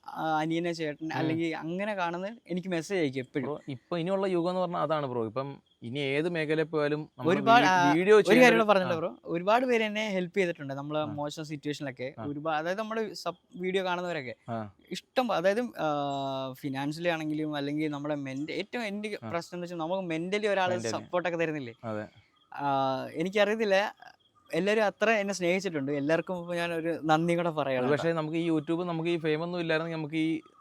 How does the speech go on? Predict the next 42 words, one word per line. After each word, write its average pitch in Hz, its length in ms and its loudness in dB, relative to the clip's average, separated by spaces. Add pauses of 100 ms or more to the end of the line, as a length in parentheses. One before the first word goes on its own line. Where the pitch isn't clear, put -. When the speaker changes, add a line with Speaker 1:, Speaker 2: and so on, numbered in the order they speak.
(160)
Speaker 1:
അതെ. 160 120 2
Speaker 2:
നമുക്ക് 147 160 0
ചിലപ്പം 156 400 0
ഇതിനേക്കാളും 151 460 2
വലിയ 165 180 -4
ബുദ്ധിമുട്ടൊക്കെ 151 540 -4
ആയേനെ. 113 360 2
Speaker 1:
അതായത് 202 300 -2
ഇപ്പൊ 247 200 0
അവർക്ക് 240 320 2
എനിക്ക് 233 400 -2
മെസ്സേജ് 226 280 -2
അയച്ച്, 208 220 -2 (260)
അയച്ചത് 185 320 -2
കൊണ്ട് 214 240 0
അവർക്ക് 214 260 0
ഒന്നും 220 300 -2
കിട്ടാൻ 202 220 0
പോകുന്നില്ല, 165 280 0
Speaker 2:
കിട്ടാൻ 208 120 4
പോകുന്നില്ല. 160 280 0
Speaker 1:
മനസ്സിലായില്ലേ? 156 360 -2
Speaker 2:
അതെ. 135 100 0
Speaker 1:
പക്ഷേ - 180 -8
അതൊരു 220 400 2
സ്നേഹത്തിൻ്റെ 226 580 2
പുറത്ത് 226 200 0
എനിക്ക് 220 180 0
അയച്ചതാണ്. 156 320 2
Speaker 2:
അയക്കുന്നതാണ്. 151 460 4
അതായത് 127 200 0
പണ്ട് 131 320 0
തൊട്ടേ 165 320 4
ഇമോഷണലി 160 760 0
നമ്മൾ 147 200 -2
Speaker 1:
അതെ. 151 100 6
Speaker 2:
ആ 151 80 8
ഒരു 156 160 6
പഴയ 147 280 2
വീഡിയോ 151 280 -2
ഒക്കെ 156 100 -6
കാണുമ്പോഴേ 143 440 -6